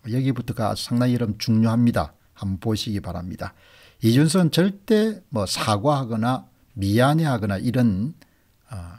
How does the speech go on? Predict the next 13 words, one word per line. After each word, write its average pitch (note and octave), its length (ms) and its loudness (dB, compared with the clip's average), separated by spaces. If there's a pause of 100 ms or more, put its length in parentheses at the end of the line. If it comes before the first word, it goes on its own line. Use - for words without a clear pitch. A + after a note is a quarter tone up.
(100)
그런 G#2+ 280 0
태도를 G#2 400 -2
전혀 A#2+ 520 0 (380)
앞으로도 C3+ 540 0
보이지 A#2 340 0
않고 A#2+ 500 -2
지금까지도 A#2+ 1040 2 (360)
보이지 G2+ 300 0
않았기 F#2+ 320 -4
때문에 F#2 540 -6 (640)
K더불어 C#3 880 4
내로남불님처럼 A#2 1160 2
철면피다, E3 1300 0